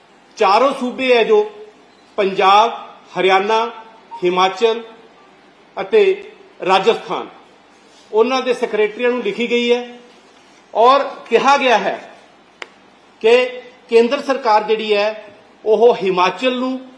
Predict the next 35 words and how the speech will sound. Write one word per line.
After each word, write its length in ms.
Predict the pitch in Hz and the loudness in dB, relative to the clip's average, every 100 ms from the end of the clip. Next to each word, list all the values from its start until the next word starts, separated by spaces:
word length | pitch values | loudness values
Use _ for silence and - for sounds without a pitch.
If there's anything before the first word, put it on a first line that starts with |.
| - | -10
ਅਤੇ 200 | 196 233 | -2 0
ਰਾਜਸਥਾਨ 640 | 196 185 214 247 - 214 214 | 0 0 -2 -6 -4 -6 -4
ਨੂੰ 260 | 214 196 - - _ - | -6 -8 -12 -20 _ -12
ਬੀ 160 | 208 240 | -4 -4
ਬੀ 140 | 269 | -2
ਐਮ 160 | 277 240 | 0 -2
ਬੀ 140 | 220 | 0
ਦੇ 140 | 233 220 | 2 2
ਵਿੱਚ 400 | 220 214 202 202 - - - | 0 -2 -6 -6 -16 -18 -2
ਪੱਕੀ 380 | 240 - 311 294 | -2 -2 -4 -2
ਮੈਂਬਰਸ਼ਿਪ 580 | 254 220 240 214 233 233 | 0 0 -2 -4 -6 -2
ਦੇਣਾ 280 | 208 208 196 | 0 0 -2
ਚਾਹੁੰਦੀ 360 | 196 185 147 | -4 -4 -8
ਹੈ। 60 | 98 - _ - _ _ _ _ _ _ _ _ _ _ - - - | -10 -18 _ -20 _ _ _ _ _ _ _ _ _ _ -20 -20 -12
ਬੀ 200 | 165 233 | -4 -2
ਬੀ 180 | 247 294 | -2 -2
ਐਮ 140 | 285 | -2
ਬੀ 120 | 269 | -4
ਦੇ 100 | 277 | -6
ਵਿੱਚ 400 | 269 269 277 277 269 - | -6 -8 -4 -4 -4 -4
ਪੱਕੀ 340 | 240 - 320 | -4 -2 -4
ਮੈਂਬਰਸ਼ਿਪ 580 | 311 254 240 254 - 262 | -2 -4 -2 -4 -6 -10
ਦੇਣ 300 | 190 220 226 | -2 0 0
ਦਾ 120 | 240 | -2
ਮਤਲਬ 340 | 233 233 226 220 | -4 -4 -6 -2
ਇਹ 120 | 247 | -2
ਹੈ 400 | 220 214 214 - _ _ - | 0 -4 -4 -18 _ _ -6
ਕਿ 80 | 240 | -4
ਪੰਜਾਬ 520 | 233 185 202 214 226 | -4 -4 0 0 0
ਦੇ 120 | 240 | -4
ਹੱਕਾਂ 300 | 208 208 220 | -6 -6 -6
ਦੇ 100 | 233 | -6
ਉੱਤੇ 220 | 214 214 | -6 -6
ਡਾਕਾ 360 | 208 151 - 208 | -6 -8 -6 -6
ਮਾਰਨਾ, 420 | 214 214 226 | -6 -8 -8